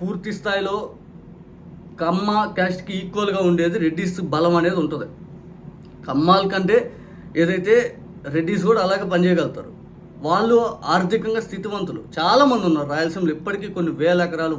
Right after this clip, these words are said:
వందల ఎకరాలు పొలాలు ఉన్న వాళ్ళు ఉన్నారు. వాళ్ళు కొంతమందిని పోయినసారి మొన్న వేమిరెడ్డి ప్రభాకర్ రెడ్డి గారిను, లేకపోతే మాగుంట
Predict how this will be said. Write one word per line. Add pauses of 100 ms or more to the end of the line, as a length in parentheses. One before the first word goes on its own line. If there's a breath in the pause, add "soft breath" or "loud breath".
వందల
ఎకరాలు
పొలాలు
ఉన్న
వాళ్ళు
ఉన్నారు. (1500)
వాళ్ళు (120)
కొంతమందిని
పోయినసారి
మొన్న (320)
వేమిరెడ్డి
ప్రభాకర్
రెడ్డి
గారిను, (140)
లేకపోతే
మాగుంట